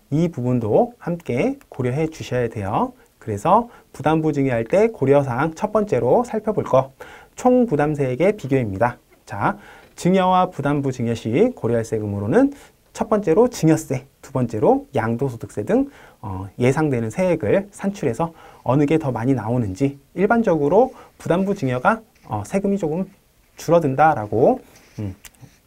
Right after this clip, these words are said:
일반적으로 알려져 있지만 이제는 그렇지 않은 경우들도 발생되기 때문에 고려를 해봐야 되고요. 또한 등기를 요하는 재산인 경우는, 어, 취득세도 함께 고려해야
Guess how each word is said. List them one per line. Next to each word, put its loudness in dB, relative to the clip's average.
일반적으로 0
알려져 0
있지만 -4
이제는 2
그렇지 -2
않은 2
경우들도 -4
발생되기 -4
때문에 -2
고려를 -4
해봐야 -2
되고요. 2
또한 2
등기를 2
요하는 4
재산인 -2
경우는, -2
어, -14
취득세도 -4
함께 -6
고려해야 -4